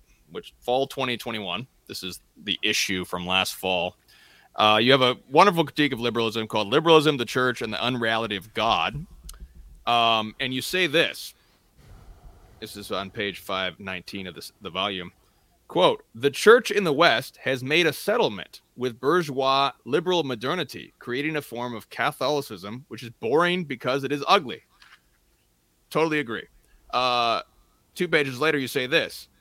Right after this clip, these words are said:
quote, "What thus appears as religious freedom,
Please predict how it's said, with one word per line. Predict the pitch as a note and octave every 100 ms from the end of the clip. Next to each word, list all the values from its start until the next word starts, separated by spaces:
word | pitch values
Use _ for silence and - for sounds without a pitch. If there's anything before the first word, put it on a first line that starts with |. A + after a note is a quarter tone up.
| _
quote, | - E3+ A#2 - _ _ _ _ _ _ _
"What | - D#3+ F3
thus | B2+ E3+ A3+ -
appears | D3+ F3+ F3+ C#3+
as | C#3 A#2+
religious | B2+ C#3+ E3 C3+
freedom, | - F#3 B2 G2 B2+